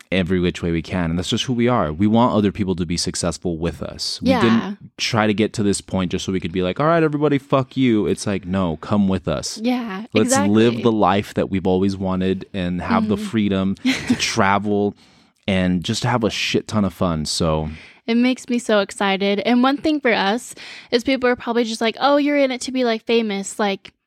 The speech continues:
Speaker 2: yes, but we're in it more because we wanna be able to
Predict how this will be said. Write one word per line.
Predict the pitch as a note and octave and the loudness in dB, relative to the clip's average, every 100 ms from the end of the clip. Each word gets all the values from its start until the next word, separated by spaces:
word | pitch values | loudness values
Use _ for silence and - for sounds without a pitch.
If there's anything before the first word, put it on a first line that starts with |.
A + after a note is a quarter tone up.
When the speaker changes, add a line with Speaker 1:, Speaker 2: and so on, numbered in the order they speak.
| _ _ - | _ _ -8
Speaker 2:
yes, | G#3 G#3 A#3 F#4+ - - - _ | 0 2 4 0 -4 -12 -16 _
but | B3 A#3 A#3+ E4+ - - - - - _ | 2 4 4 4 2 -6 -20 -20 -20 _
we're | C#4 | 0
in | D#4+ F4 | 2 2
it | G4 | 2
more | C4+ B3+ C#4 | 2 2 2
because | C#4 C#4 C#4 B3 | 0 -4 -4 -4
we | A#3 B3 | -2 0
wanna | A#3 A#3 | 0 0
be | B3 C4 | 0 2
able | A3+ A3 A3+ A3+ A3+ | 2 2 2 0 -2
to | - - - B3+ G#3+ G#3 | -6 -14 -8 0 2 2